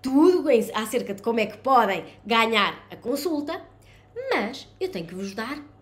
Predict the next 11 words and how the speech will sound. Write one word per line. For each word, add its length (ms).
dicas. 960
Eu 180
não 200
posso 460
sair 280
daqui 300
sem 180
vos 180
dar 260
dicas. 680
Tchananana. 480